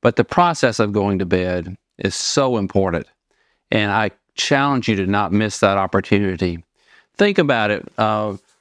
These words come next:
whenever children go to bed, that's a time whenever their mind, their heart, and their emotion opens up. Some children fall asleep instantly, but many children lay there and they are thinking about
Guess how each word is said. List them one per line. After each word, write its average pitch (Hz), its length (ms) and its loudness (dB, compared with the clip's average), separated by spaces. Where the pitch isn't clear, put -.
whenever 151 380 0
children 143 340 0
go 123 180 0
to 104 100 0
bed, 95 520 -2
that's 151 360 2
a 156 60 4
time 131 340 2
whenever 107 440 2
their 95 280 0
mind, 101 720 0
their 98 120 0
heart, 101 600 0
and 101 180 0
their 95 160 0
emotion 92 760 -2
opens 95 360 0
up. 87 380 -4
Some 180 220 2
children 143 420 0
fall 117 260 4
asleep 110 400 0
instantly, 95 720 -2
but 123 300 0
many 135 420 0
children 104 440 0
lay 104 160 0
there 101 280 -2
and 98 160 0
they 107 180 0
are 113 40 -2
thinking 107 480 0
about 101 460 -2